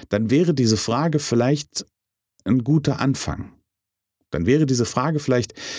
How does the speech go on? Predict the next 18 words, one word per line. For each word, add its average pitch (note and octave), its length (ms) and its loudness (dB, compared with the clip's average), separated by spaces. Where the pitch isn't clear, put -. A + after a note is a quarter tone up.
etwas, D3 380 0
mit C3+ 220 -2
dem C3+ 140 4
du C3+ 100 0
dich D3 180 -2
mal C3+ 120 2
beschäftigen C#3 580 0
solltest - 720 -4
oder - 180 -6
kannst. - 640 -2
Und G2 140 -2
meine B2+ 220 0
Empfehlung C#3+ 580 0
an B2 100 0
dieser A#2+ 240 2
Stelle, B2 480 2
such C3+ 300 2
dir A#2+ 380 -2